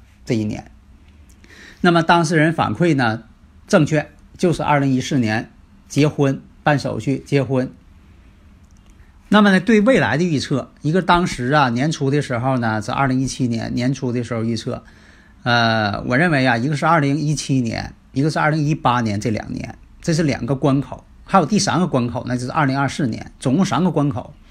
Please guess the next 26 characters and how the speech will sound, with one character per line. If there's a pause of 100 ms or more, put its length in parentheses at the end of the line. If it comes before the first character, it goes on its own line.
(460)
所
以
说
这
个
鸡
年， (100)
我
说 (220)
这
个
鸡
年
呢
是
卯
酉
冲， (140)
跟
自
己
属
相
相
冲
嘛，